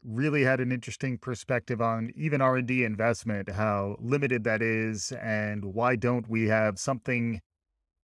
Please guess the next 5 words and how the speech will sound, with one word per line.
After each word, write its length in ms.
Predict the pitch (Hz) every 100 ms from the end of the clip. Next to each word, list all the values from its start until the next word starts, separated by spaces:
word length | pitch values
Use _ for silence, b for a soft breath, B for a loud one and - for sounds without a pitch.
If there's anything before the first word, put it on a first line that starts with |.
| -
like 360 | 127 139 113 - -
the 800 | 117 123 120 120 113 113 95 - _ _ _ _
old 400 | 139 131 120 104
darpa 560 | 95 139 - 123 120 113
net 400 | 113 117 110 -